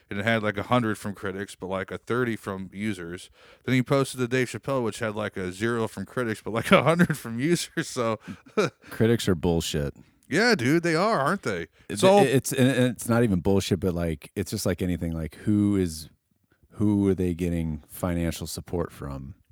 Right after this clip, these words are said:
Speaker 2: You know, who are they getting paid, or who's paying them to write one way or another? It has to be.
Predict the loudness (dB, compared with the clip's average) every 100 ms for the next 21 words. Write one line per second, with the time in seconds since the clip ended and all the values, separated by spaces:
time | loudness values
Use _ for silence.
0 | _ _ _ _ _ _ _ -6 -4 -6
1 | -8 _ _ _ _ _ -20 _ 2 4
2 | 6 4 2 -2 0 2 4 4 2 2
3 | 4 4 2 0 2 2 0 -2 -4 0
4 | 0 -2 -4 -4 -2 -4 -4 -6 -6 -6
5 | -6 -10 -12 _ _ _ _ _ _ _
6 | _ _ -10 0 0 0 -4 -6 -8